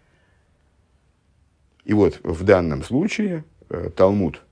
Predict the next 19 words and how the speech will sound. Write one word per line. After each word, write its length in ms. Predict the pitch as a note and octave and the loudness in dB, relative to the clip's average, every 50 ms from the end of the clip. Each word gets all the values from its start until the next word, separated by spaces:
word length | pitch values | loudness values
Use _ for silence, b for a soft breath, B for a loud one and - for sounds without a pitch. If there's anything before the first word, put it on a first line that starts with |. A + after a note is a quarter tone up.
| _ _ _ _ _ _ _ _ _ _ _ _ _ _ _ _ _ - | _ _ _ _ _ _ _ _ _ _ _ _ _ _ _ _ _ -8
совершает 540 | - G2+ G2 F#2+ F2+ - F2+ D#2+ D2 D2 E2+ | -4 0 0 0 2 0 -2 -2 -2 -2 -4
на 100 | E2+ E2+ | -6 -6
основе, 420 | F2 - - G2 E2 C#2+ B1+ - - _ - | -4 -4 -6 -6 -4 -6 -8 -12 -14 _ -12
м, 380 | C#2+ C2 - - G1+ - A#1+ | -12 -10 -10 -10 -10 -8 -8
выбора, 480 | C2+ F2+ G#2+ A#2 F#2+ D#2+ D2 C#2 C#2+ - _ _ | -6 -2 -2 -2 0 0 -2 -4 -4 -12 _ _
который 320 | _ - C#2+ - D#2 C#2+ C#2 | _ -14 -8 -6 -4 -4 -2
Авром 280 | C#2 E2 F2+ D#2+ D2 D2+ | -2 -2 -4 -4 -4 -6
здесь 180 | D#2 D2 D2 | -8 -10 -10
совершает, 640 | - - D#2 D#2+ D#2+ - - D#3+ G#3+ B3 G3+ - - _ _ _ | -8 -6 -6 -6 -6 -4 -4 -2 -2 -2 -6 -6 -14 _ _ _
что 200 | _ - - F2 | _ -8 -8 -8
он 100 | - - | -8 -8
побежал 440 | - D#2+ D#2 F2 F2 F#2 F2 D2 C#2 | -10 -8 -6 -4 -2 -2 -2 -4 -4
встречать 400 | - - F2 E2+ E2+ F2 E2 D#2 | -6 -8 -10 -6 -4 -4 -4 -2
гостей 480 | D#2 E2 D#2+ - - E3+ E3+ C3 F2+ | -2 -4 -4 -4 -4 -4 -2 -2 -4
и 140 | D2+ - - | -4 -6 -8
оставил 480 | B1 A1+ - - - G#2 G2 F#2 D#2+ D2 | -8 -8 -10 -4 -2 -2 0 0 -2 -6
Всевышнего, 500 | - - G#2 C#3 C3 - F2 D2 B1+ B1+ | -4 -4 -4 -4 -4 -4 -4 -4 -4 -4
как 260 | - D#2 C#2+ B1 C2 | -4 -6 -8 -8 -8
бы 160 | C2 C2 - | -10 -12 -12